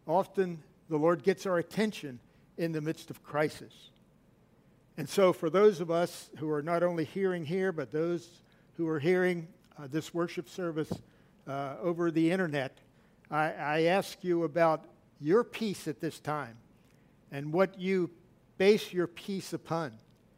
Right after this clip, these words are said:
Is it upon the finished work of the Lord Jesus Christ who loved you and gave himself for you? Or is it upon something that you can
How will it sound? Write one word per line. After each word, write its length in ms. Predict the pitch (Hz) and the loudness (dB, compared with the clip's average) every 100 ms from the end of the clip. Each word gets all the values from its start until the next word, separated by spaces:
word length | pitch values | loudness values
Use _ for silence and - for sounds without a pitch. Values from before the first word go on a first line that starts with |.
| _ _ _ _ | _ _ _ _
Is 120 | 135 175 | -2 0
it 60 | |
upon 320 | 175 - 196 | 2 4 2
the 60 | 185 | 0
finished 460 | - 226 226 - 190 | 4 4 4 -2 -2
work 300 | 202 196 180 | -2 -2 -6
of 80 | |
the 100 | 160 | -4
Lord 260 | 170 180 175 | -2 0 -2
Jesus 420 | 185 185 160 156 | -2 -4 -4 -10
Christ 440 | - 180 175 165 - | -4 0 0 -2 -6
who 100 | 160 | 0
loved 360 | 165 208 143 | 2 2 0
you 120 | 156 | -6
and 140 | 143 139 | -6 -2
gave 300 | 170 175 170 | 0 0 -2
himself 500 | 160 151 175 151 - | -8 -6 -6 -6 -6
for 200 | 170 165 | -4 -2
you? 220 | 139 127 113 _ _ - - | -4 -8 -14 _ _ -20 -6
Or 460 | 190 226 175 135 - - _ _ _ _ _ - | 2 4 6 4 -2 -16 _ _ _ _ _ -4
is 220 | 156 151 | -2 0
it 80 | 170 | 0
upon 320 | 151 - 170 151 | 0 -2 -4 -2
something 480 | 190 175 - 170 | -2 -2 -4 -6
that 160 | 151 143 | -6 -4
you 140 | 170 | -4
can 300 | 156 170 143 | -4 -8 -8